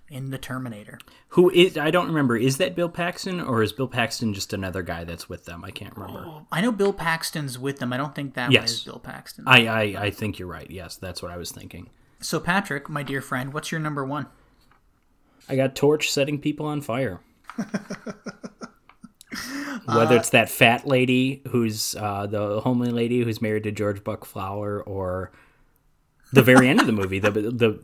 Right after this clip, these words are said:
Speaker 2: the reincarnated Toulon gets set on fire or whatever, right?
Speaker 1: Yeah, doesn't he also kill a kid in that movie?
Speaker 2: Yeah, I don't.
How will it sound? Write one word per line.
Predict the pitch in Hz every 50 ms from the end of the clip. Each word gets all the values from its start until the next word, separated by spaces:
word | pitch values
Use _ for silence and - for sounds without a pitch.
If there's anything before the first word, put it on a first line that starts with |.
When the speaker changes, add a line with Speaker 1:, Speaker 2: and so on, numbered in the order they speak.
| - -
Speaker 2:
the | 143 135 117 127 123
reincarnated | 110 110 117 123 135 151 143 127 - - 143 151 156 151 139 135 123 117
Toulon | - 147 139 120 110 117 170 214 143 110
gets | 98 90 87 -
set | - 110 95
on | 92 90 87
fire | - - 90 90 90 90 90
or | 92 90 92 95
whatever, | 95 92 90 90 87 87 87 90
right? | 92 98 104 123 160 160 - - 220 - _
Speaker 1:
Yeah, | - 202 208 190 170
doesn't | 151 131 175 185 233 285
he | 311
also | 294 262 - 285 254 - - - _ - _ _
kill | - - - 165 170 170
a | 156
kid | - - - 131 135 202
in | 247 254
that | 254 247 247 247
movie? | 247 254 262 262 302 320 339 - _ _ _ _ _ _ _ _ _ _
Speaker 2:
Yeah, | _ 196 180 196 220 214 220
I | 220 220
don't. | 226 247 254 262 247 175 -